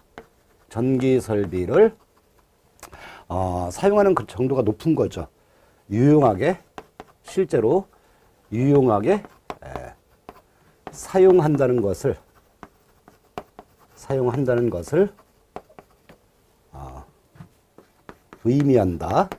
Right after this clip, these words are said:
그죠? 예, 그러니까는 실제로 부하율을 크게 쓴다라는 얘기는 전기 설비를 지금 현재 사용 자체를 잘하고 있다는 얘기죠. 어, 사용한다는, 어, 의미를 갖는다. 아니면 뜻이다.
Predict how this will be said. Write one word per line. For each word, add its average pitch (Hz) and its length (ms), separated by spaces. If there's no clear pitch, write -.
그죠? 185 200
예, 127 240
그러니까는 131 320
실제로 208 480
부하율을 156 380
크게 240 240
쓴다라는 151 460
얘기는 117 260
전기 123 260
설비를 117 420
지금 113 240
현재 180 420
사용 190 320
자체를 147 300
잘하고 113 300
있다는 104 280
얘기죠. 76 300
어, 123 380
사용한다는, 147 640
어, 85 320
의미를 120 360
갖는다. 98 500
아니면 107 260
뜻이다. - 500